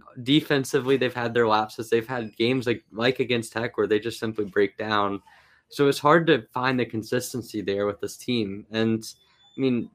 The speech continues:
I can't pick against Tech in this game because I think that for all the motivation T C U has, Tech is the same sort of motivation. You win out, you can suddenly, you're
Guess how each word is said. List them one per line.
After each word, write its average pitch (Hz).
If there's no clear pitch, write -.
I 135
can't 143
pick 123
against 110
Tech 120
in 117
this 101
game 110
because 110
I 120
think 127
that -
for 123
all 131
the 143
motivation 120
T 127
C 120
U 131
has, 113
Tech 147
is 139
the 113
same 127
sort 127
of 110
motivation. 107
You 127
win 131
out, 127
you 135
can 131
suddenly, 123
you're 113